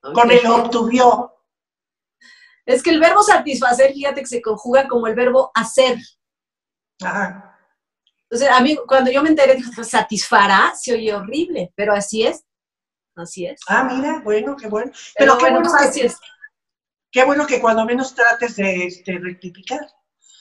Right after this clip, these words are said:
Speaker 2: o de ver.
Speaker 1: No, pues claro, claro, de por sí, un-, yo de por sí me equivoco diario, pues ya por lo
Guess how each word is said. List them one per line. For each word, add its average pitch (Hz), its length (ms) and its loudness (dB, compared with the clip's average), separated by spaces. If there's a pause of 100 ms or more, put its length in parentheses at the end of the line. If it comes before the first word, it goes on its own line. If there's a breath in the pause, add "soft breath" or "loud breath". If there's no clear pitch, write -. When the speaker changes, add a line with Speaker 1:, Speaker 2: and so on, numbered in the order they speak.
(280 soft breath)
Speaker 2:
o 190 120 -2
de 196 120 0
ver. 208 160 6
Speaker 1:
No, 220 40 4
pues 240 180 2
claro, 269 600 2
claro, 254 360 0
de 247 100 -4
por 247 120 -6
sí, 269 120 -8
un-, 302 100 -6
yo 285 120 0
de 277 60 -4
por 277 140 -6
sí 302 100 -2
me 330 100 0
equivoco 302 440 -8
diario, 311 460 2
pues 254 140 -12
ya 277 140 0
por 269 220 -2
lo - 60 -6